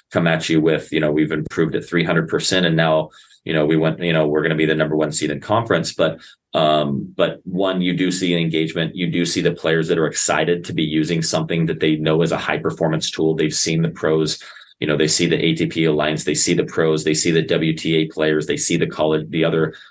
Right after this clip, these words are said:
high level college players, um, using it. So, um, so they are seeing that benefit. And quite honestly, that gets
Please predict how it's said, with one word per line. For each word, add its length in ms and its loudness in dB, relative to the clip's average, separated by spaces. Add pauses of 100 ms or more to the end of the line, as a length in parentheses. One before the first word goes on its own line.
(120)
high 80 0
level 280 0
college 380 -2
players, 480 0
um, 280 -4
using 340 0
it. 220 0
So, 380 2 (360)
um, 520 -2 (100)
so 340 2
they 240 0
are 200 2
seeing 300 2
that 220 0
benefit. 320 0
And 240 0
quite 180 0
honestly, 280 0
that 260 0
gets 480 -2